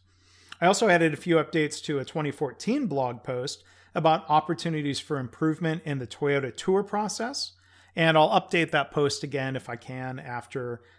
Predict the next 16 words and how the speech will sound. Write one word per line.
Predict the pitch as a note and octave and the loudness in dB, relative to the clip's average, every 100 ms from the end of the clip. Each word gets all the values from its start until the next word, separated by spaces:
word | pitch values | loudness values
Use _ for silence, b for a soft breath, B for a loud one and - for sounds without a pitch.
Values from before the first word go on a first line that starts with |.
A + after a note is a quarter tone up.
| b | b
this | D3 C#3+ | -4 -2
most | B2+ - | -6 -6
recent | C3+ A2+ C3 - | -6 -8 -10 -12
tour. | - D3 A#2 _ B B B B B | -6 -6 -6 _ B B B B B
So | - | 4
I | E3+ | 6
think, | F#3 G3+ G3 | 4 -4 -4
uh, | E3+ D3 C#3+ | -4 -4 -4
you | E3 | -8
know, | B2 A#2+ - - | -10 -12 -18 -14
stay | - F#3+ G3 | -2 0 2
tuned. | F3+ G#3 E4 - b b b | 2 0 -4 -10 b b b
I'll | E3+ | 0
post | - G3 - | 4 4 4
a | D3+ | 4
link, | D#3+ F#3+ - | 4 2 -4